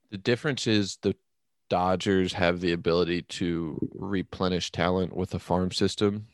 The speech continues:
and use the farm system to acquire talent, where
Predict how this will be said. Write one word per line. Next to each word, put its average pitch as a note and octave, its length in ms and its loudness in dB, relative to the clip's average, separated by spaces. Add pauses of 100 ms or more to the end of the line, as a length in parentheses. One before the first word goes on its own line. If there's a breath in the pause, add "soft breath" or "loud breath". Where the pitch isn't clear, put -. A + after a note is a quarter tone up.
(100)
and F2 260 -4
use F2 300 -4
the F2 100 -10
farm F2+ 320 0
system F2 500 -2
to E2+ 340 0
acquire F2 420 -2
talent, G#2+ 420 4 (480)
where E2 560 -2